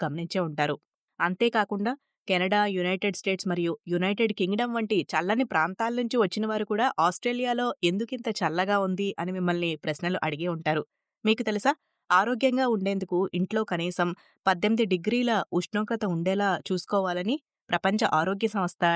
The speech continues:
డబ్ల్యూహెచ్ఓనే ఇది సిఫార్సు చేస్తుంది. డబ్ల్యూహెచ్ఓ ప్రకారం చల్లని వాతావరణం వల్ల శ్వాసకోశ,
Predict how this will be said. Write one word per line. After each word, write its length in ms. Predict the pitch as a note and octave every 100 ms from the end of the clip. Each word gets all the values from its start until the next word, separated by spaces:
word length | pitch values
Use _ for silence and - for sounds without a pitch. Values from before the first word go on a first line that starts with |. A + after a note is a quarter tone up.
| -
డబ్ల్యూహెచ్ఓనే 1000 | E3+ F3+ A3 A#3+ F3+ D3+ - G3+ G3+ C#4 F#3
ఇది 120 | F3+
సిఫార్సు 440 | - D3+ D#3 -
చేస్తుంది. 440 | - D3+ - D3+ D#3 - _ _
డబ్ల్యూహెచ్ఓ 600 | E3+ E3 F3+ F3 E3+ - D#3+
ప్రకారం 420 | D3+ D3+ E3+ E4+ _ _ _ -
చల్లని 320 | G#3 A#3+ C#4
వాతావరణం 580 | G3+ D#3+ G3 G3 F#3+ F#3
వల్ల 340 | E3 E3 D#3+ - _
శ్వాసకోశ, 640 | - G3+ F#3 - - G#3+